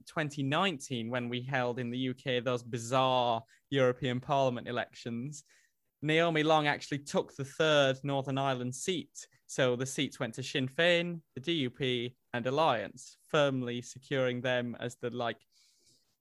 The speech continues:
triumvirate of Northern Irish politics. And Naomi Long actually got just shy of nineteen percent of the first preference vote, which is nothing to scoff at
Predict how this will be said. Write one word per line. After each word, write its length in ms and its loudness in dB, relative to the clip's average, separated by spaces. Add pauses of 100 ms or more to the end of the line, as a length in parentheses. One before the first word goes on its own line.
triumvirate 1000 4
of 120 -6
Northern 300 -2
Irish 360 -4
politics. 760 -4
And 340 -2
Naomi 380 0
Long 180 2
actually 320 -6
got 260 -2 (360)
just 220 -2
shy 240 0
of 100 -2
nineteen 500 -2
percent 340 -4
of 60 -10
the 60 -10
first 320 -4
preference 480 -8
vote, 440 -2
which 220 -10
is 220 -8
nothing 320 -4
to 80 -14
scoff 340 -8
at 160 -4